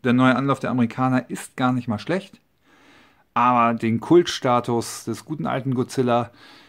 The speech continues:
den toppen die nie. So. Ja. Und hier ist so eine kleine Comfort-Ecke. Sitzsack, Popcornmaschine,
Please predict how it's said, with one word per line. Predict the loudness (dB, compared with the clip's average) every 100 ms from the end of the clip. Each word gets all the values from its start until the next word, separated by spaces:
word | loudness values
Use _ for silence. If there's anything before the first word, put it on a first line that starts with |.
| _ _ -2
den | 0 2
toppen | 0 -2
die | -2 -2
nie. | -2 -4 _ _ _ _ _ _ _ -20 -18 -14
So. | -12 -10 -8 -10 -10 -18 _ _ _ _ _ -20 _ _ _ _ _ _
Ja. | -20 -18 -18 _ _ _ _ -20
Und | -20
hier | -12 -2 -2
ist | -2
so | -6
eine | -8
kleine | -6 -8 -6
Comfort-Ecke. | -4 -2 -2 -2 0 0 -2 _ _ _ _ _ _ _ _ _ _ _ _ -20 -14
Sitzsack, | -8 -6 2 2 2 -2 _ _ _ -20 -20 -20 -20 _ -6
Popcornmaschine, | -4 -2 -2 -2 -4 -4 -4 -4 -6